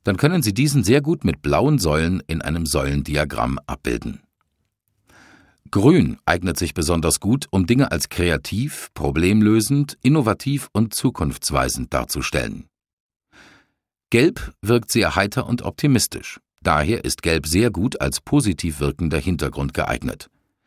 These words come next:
Als Grundfarbe für Text und Formen ist Gelb allerdings zu hell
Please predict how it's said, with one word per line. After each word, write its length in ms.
Als 160
Grundfarbe 500
für 180
Text 300
und 120
Formen 480
ist 180
Gelb 260
allerdings 480
zu 200
hell 300